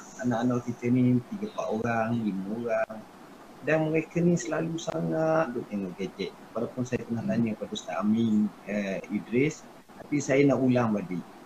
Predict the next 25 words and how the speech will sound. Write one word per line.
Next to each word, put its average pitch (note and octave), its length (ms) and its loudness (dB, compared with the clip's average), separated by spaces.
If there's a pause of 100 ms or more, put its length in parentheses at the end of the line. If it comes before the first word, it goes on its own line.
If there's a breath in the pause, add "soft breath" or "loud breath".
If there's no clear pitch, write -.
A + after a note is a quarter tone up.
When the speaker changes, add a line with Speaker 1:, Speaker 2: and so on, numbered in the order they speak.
(360)
Speaker 1:
Eh, C3+ 80 12
Speaker 2:
Mm-mm. F3 320 12
Speaker 1:
macam - 320 -6 (160)
anak-anak D3 560 0
ni, F#2+ 160 -4 (320)
dia F3 480 4
kalau C#3+ 320 2
masa - 240 -6
P C#4+ 160 -8
K - 160 -4
P D#3 240 -6
ni E3+ 320 2
saya C3 320 0
dah C3 160 0
nampak D#3+ 400 -2 (160)
tiga C#3 320 -6
perkara D3 320 0
mesti D#3 480 -2 (240)
wajib. A#2 380 -2 (720)
Yang A#2+ 160 -2
Speaker 2:
Mm-mm. C3+ 80 6
Speaker 1:
pertama C#3 240 6
T C#3+ 80 0
V, A#2+ 480 0 (880)
yang A2+ 180 0